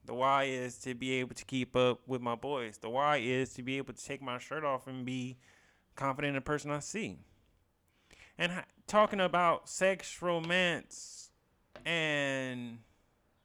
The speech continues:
what did I say? And love,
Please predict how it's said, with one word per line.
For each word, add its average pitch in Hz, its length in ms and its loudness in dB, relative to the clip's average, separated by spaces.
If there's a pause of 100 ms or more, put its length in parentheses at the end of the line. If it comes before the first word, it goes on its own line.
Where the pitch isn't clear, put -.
(1500)
what 120 140 -20
did - 80 -20
I - 80 -20
say? - 240 -20 (1300)
And 135 220 -6
love, 160 460 4